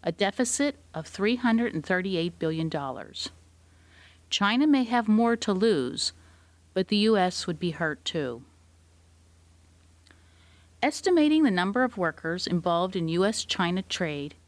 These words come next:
is tricky. Inferring from World Bank surveys on the labor share of export value and labor content in each country's exports offer rough estimates.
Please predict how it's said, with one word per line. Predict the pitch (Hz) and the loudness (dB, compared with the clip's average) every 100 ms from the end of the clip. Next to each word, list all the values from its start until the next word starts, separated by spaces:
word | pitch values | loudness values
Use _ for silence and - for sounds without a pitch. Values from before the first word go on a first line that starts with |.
| _ _ | _ _
is | 233 - | -6 -6
tricky. | - 262 - 127 - - _ _ _ _ _ - - - _ | -4 -4 -4 -10 -12 -20 _ _ _ _ _ -20 -20 -20 _
Inferring | 202 190 226 214 254 294 | -4 -2 0 0 2 0
from | - 190 165 | 0 -2 0
World | 180 196 208 | 0 0 0
Bank | 202 202 | 0 0
surveys | - 208 185 156 139 143 - - - - _ 175 | 0 0 0 -2 -6 -6 -8 -10 -20 -20 _ -2
on | 185 | 0
the | |
labor | 180 185 208 254 | 0 0 2 0
share | 240 - 190 143 143 170 - _ | 0 0 0 0 -2 -6 -14 _
of | 170 160 | -8 -6
export | 175 - - - 220 | -6 -8 -10 -2 -2
value | 202 190 165 147 131 139 151 _ _ _ _ _ _ _ _ - | 0 -2 -2 -4 -8 -12 -16 _ _ _ _ _ _ _ _ -4
and | 180 | 0
labor | 175 202 220 | 2 0 0
content | 226 - 196 180 - 143 147 - - - | -4 -2 -2 -2 -4 -4 -4 -10 -18 -4
in | 180 | -2
each | 190 202 - | 0 -4 -4
country's | 202 196 214 202 - | -4 -2 -2 -2 -6
exports | 180 - - 139 139 - - - _ _ _ - | -6 -12 -8 -8 -6 -8 -10 -12 _ _ _ -4
offer | 214 240 - 240 | -4 -2 -2 0
rough | 180 185 - - - | 0 -4 -8 -14 -10
estimates. | 165 - 139 120 - - | -8 -6 -8 -8 -8 -8